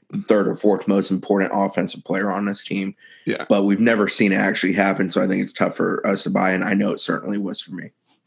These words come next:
Speaker 2: I think Warren can be as good as Warren wants to be. We'll just see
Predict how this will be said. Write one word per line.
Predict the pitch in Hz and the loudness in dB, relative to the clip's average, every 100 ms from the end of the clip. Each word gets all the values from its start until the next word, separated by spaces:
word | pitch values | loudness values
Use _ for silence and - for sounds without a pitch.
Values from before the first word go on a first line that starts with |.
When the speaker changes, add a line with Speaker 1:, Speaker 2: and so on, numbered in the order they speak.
| _ - | _ -4
Speaker 2:
I | 151 165 | 0 2
think | 151 135 | 2 2
Warren | 123 127 123 117 | 2 2 2 2
can | 120 | 2
be | 117 | 4
as | 110 104 | 2 2
good | 113 | 2
as | 110 104 | 2 0
Warren | 107 104 107 | 0 0 0
wants | 104 104 | -2 -4
to | - | -6
be. | 90 117 117 113 | 0 2 2 2
We'll | 110 | 0
just | 101 - - | -2 -2 0
see | 113 110 101 104 | 0 2 0 -2